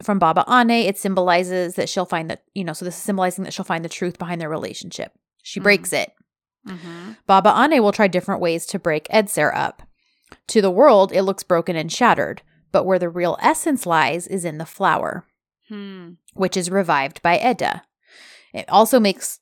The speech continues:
Speaker 1: she says, "it also makes me believe Eda will be the one to save their relationship, um, and will fake it as a breakup, bef-, uh, you know, for Baba Ane's sake."
Speaker 2: Hmm.
Speaker 1: Seeing Eda's outburst, Baba Ane immediately is like, "What's the big deal? I'll buy a new case."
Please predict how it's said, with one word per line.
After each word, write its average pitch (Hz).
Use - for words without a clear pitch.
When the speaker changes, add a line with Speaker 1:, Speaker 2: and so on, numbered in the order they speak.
Speaker 1:
she 196
says, 180
"it -
also 220
makes 220
me 208
believe 175
Eda 220
will 196
be 196
the 190
one 170
to 160
save 330
their 190
relationship, 156
um, 175
and 196
will 180
fake 208
it 180
as 160
a 160
breakup, 147
bef-, -
uh, 170
you 190
know, 151
for 180
Baba 156
Ane's 156
sake." -
Speaker 2:
Hmm. 208
Speaker 1:
Seeing 247
Eda's 180
outburst, 196
Baba 175
Ane 190
immediately 180
is 170
like, 160
"What's -
the 185
big 240
deal? 208
I'll 180
buy 139
a 143
new 214
case." 185